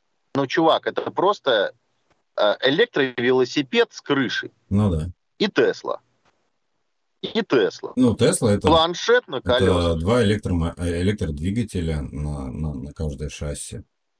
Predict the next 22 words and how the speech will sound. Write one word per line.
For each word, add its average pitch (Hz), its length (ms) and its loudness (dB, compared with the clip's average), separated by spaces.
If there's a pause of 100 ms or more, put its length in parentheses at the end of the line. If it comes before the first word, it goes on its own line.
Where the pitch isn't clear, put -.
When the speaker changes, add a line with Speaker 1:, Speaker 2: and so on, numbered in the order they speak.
(180)
Speaker 1:
Да. 78 140 -8
Speaker 2:
И 87 140 -2
батарейка 87 560 -2
внизу. 71 680 -6
Speaker 1:
Да, 87 180 -2 (180)
Speaker 2:
А, 85 60 -8
Speaker 1:
да. 82 140 -2
Speaker 2:
э, 78 60 -14 (1120)
"Москвич" 78 340 -2
Speaker 1:
Да. 82 140 0 (100)
Speaker 2:
в - 180 -20
чем 107 280 -2
принцип? 104 460 -6 (1900)
Speaker 1:
А 104 80 -2
"Москвич", 151 560 -2
э, 101 320 4
один 156 360 0
электромотор. 104 720 0 (640)
Speaker 2:
Так. 82 220 -4 (320)
Speaker 1:
<laughs> 349 560 0 (300)
А, 101 520 0
а, 90 40 -6